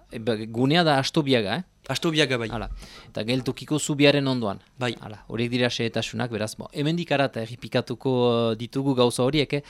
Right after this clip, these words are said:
Speaker 1: Maiatzean bai gira
Speaker 2: Bai.
Speaker 1: bak-, bakarrik.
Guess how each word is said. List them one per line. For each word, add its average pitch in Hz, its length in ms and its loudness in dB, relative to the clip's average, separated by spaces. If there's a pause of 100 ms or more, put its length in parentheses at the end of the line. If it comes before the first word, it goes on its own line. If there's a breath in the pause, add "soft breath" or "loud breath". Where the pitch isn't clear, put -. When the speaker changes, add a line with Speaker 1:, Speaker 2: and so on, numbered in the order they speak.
(220 loud breath)
Speaker 1:
Maiatzean 131 540 0
bai 123 160 0
gira 123 580 2
Speaker 2:
Bai. 117 180 0
Speaker 1:
bak-, - 100 -14
bakarrik. 123 520 -2